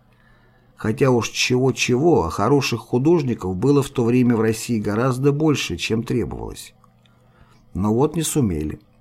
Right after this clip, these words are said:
По бездарности военной пропаганды Российскую империю можно было сравнить только лишь с Австро-Венгрией.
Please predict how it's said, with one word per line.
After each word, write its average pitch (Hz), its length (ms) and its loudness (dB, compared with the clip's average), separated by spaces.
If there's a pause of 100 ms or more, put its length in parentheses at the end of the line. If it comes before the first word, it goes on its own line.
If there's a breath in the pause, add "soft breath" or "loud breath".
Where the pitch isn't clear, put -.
(760 soft breath)
По 110 120 -2
бездарности 135 760 2
военной 110 560 2
пропаганды 113 720 0
Российскую 123 640 0
империю 127 560 4
можно 131 340 2
было 127 240 2
сравнить 135 480 0
только 123 320 0
лишь 113 260 0
с - 120 -4
Австро-Венгрией. 87 920 -2